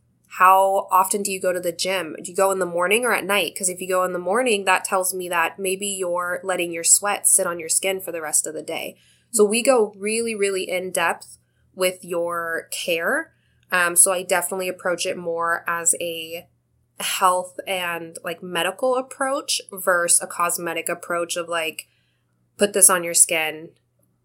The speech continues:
and be on your way, which is totally fine for estheticians who do that if that is their style. It's just not mine.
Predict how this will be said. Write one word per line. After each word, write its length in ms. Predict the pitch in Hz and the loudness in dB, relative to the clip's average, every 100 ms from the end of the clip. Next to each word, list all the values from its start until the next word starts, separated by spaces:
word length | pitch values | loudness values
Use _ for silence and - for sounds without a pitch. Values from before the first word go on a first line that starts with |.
| _ - | _ -4
and 360 | 175 165 160 | -4 -4 -8
be 140 | 180 165 | -4 -2
on 180 | 151 | -2
your 100 | 156 | -2
way, 220 | 175 226 175 | 4 4 4
which 160 | 170 | 4
is 120 | 226 | 4
totally 320 | - 294 302 302 | 6 4 2 2
fine 280 | 285 254 | 2 2
for 100 | 214 | 2
estheticians 640 | - 175 185 180 170 180 - | 0 0 0 -2 -2 0 0
who 80 | 180 | -2
do 160 | 190 | -2
that 180 | 170 139 | -2 -2
if 140 | 175 | -2
that 160 | 175 165 | -2 -2
is 140 | 165 | -2
their 220 | - 160 165 | -2 -4 -2
style. 680 | - - 180 160 170 269 | 2 2 4 2 2 0
It's 200 | 254 - | 2 0
just 160 | 175 - | 2 2
not 160 | 151 | 0
mine. 320 | 147 120 - | -2 -6 -10